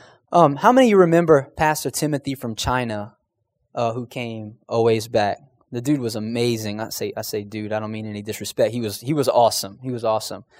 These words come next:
And he was just on fire. Well, he had this leaders meeting, and some of you, uh, may have came to it, and he, he said this, and it just, it's something that stuck with me because this is how I learn. And I happen to believe that, uh, I'm not gonna say it's the only way to learn,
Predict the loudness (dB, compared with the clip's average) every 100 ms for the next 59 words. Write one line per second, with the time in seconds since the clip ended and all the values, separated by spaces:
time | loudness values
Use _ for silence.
0 | _ _ -6 -2 -2 -2 0 2 2 0
1 | 4 6 6 6 6 4 2 _ -6 0
2 | 0 0 -4 -2 -2 4 4 4 -2 -2
3 | -4 -4 -4 -2 0 -2 -2 -6 -2 -2
4 | 0 0 -2 -2 -4 -4 -4 0 0 -2
5 | _ _ -6 -4 -6 -6 -4 -2 -2 4
6 | 4 6 2 2 0 -8 -6 -6 -4 -4
7 | -4 -6 -4 -2 -2 -4 -4 -2 0 0
8 | 0 -6 -8 -8 0 0 0 _ _ 2
9 | 2 4 0 0 2 4 4 4 2 0
10 | -2 -6 -14 _ _ -4 0 0 0 0
11 | 0 0 0 0 -2 0 -2 -2 _ _
12 | _ _ -2 -2 2 2 2 2 4 2
13 | 0 2 4 4 6 6 6 6 4 0
14 | -4 -10